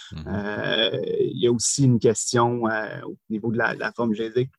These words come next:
Speaker 2: pour les avantages que la coopérative de travailleurs amène, puis, euh, les a-, euh, les, les bons côtés pour les travailleurs. Mais ça permet aussi d'avoir une meilleure rétention, là, des, euh, de la main-d'œuvre, ce qui est aussi un autre enjeu, euh, important, là, en agriculture.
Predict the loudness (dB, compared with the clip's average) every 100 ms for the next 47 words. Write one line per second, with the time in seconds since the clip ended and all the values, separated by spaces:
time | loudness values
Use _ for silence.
0 | _ _ _ 4 6 6 4 4 2 2
1 | 2 2 2 0 0 0 0 -2 -2 -4
2 | -2 -2 -2 -4 -4 -2 2 2 0 -8
3 | -6 -6 -4 -4 -2 -2 0 0 0 -6
4 | -6 -6 -6 -6 -6 -4 -2 -2 -2 -4
5 | -6 0 2 2 0 -12 -20 _ 0 4
6 | 6 6 4 2 2 4 2 2 -2 0
7 | 2 2 2 -4 -6 -6 -4 -4 -4 -6
8 | -8 -6 -6 -6 -4 -4 -4 0 2 4
9 | 0 -4 -20 -6 -4 -4 -4 0 2 2
10 | 0 0 0 0 -4 -4 -4 -4 -4 -4
11 | -4 -4 -10 -16 -20 -20 -20 -2 2 2
12 | 0 2 2 2 2 2 0 -2 -2 -4
13 | 4 4 4